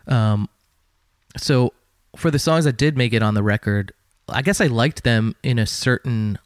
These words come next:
way, but in retrospect, it wasn't the way that I know people connected with our songs earlier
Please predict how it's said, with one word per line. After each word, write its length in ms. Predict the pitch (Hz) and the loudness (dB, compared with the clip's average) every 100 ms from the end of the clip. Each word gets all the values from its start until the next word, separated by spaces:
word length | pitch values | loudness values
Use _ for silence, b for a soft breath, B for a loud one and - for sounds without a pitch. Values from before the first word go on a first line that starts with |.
| _ | _
way, 760 | 120 110 113 120 107 95 98 107 131 - - | -6 -2 0 0 0 -2 -4 -6 -14 -8 -2
but 160 | 127 | -2
in 200 | 127 113 | -2 0
retrospect, 680 | 113 135 120 107 - 104 - | 0 0 0 -2 -2 -4 -4
it 140 | 123 - | -6 -2
wasn't 460 | 120 123 120 101 | -2 0 -2 -2
the 120 | 117 113 | -2 0
way 480 | 107 104 104 107 - B B _ | 0 0 0 -2 -4 B B _
that 140 | 107 | -2
I 80 | 104 | 0
know 200 | 107 104 | 0 0
people 360 | - - 107 107 | -2 -6 -4 -4
connected 500 | - 110 95 - 101 | -2 -2 -2 -2 -2
with 180 | 104 - | -2 -2
our 100 | 92 | -4
songs 580 | - 101 95 98 95 - _ - | -2 -2 -2 -4 -8 -12 _ -6
earlier 540 | 120 113 101 98 98 | -2 0 0 -2 -4